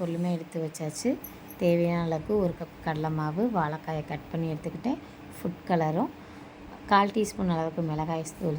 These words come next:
சேர்த்துருக்கேன். ஒரு டீஸ்பூன் அளவுக்கு கார்ன்ஃப்ளவர் மாவு, நாலு பல் பூண்டை நல்லா மைய அரைச்சு தண்ணியில, தண்ணி ஊத்தி வடிகட்டி எடுத்து வச்சிருக்கேன்.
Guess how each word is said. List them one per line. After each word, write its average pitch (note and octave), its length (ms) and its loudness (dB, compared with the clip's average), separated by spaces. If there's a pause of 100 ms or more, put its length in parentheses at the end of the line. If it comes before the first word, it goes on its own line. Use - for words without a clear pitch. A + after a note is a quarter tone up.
சேர்த்துருக்கேன். E3+ 500 -2 (400)
ஒரு F3+ 260 4
டீஸ்பூன் F3 420 -2
அளவுக்கு D3 400 -2
கார்ன்ஃப்ளவர் D#3 540 0
மாவு, D3+ 440 0 (520)
நாலு F#3+ 320 4
பல் G3 300 -2 (100)
பூண்டை E3+ 260 2
நல்லா E3+ 320 2
மைய E3 380 2
அரைச்சு D#3 360 -2 (120)
தண்ணியில, E3+ 540 2 (380)
தண்ணி F#3 280 4
ஊத்தி F#3+ 300 0
வடிகட்டி E3+ 480 0
எடுத்து D#3+ 260 -2
வச்சிருக்கேன். D#3+ 460 -2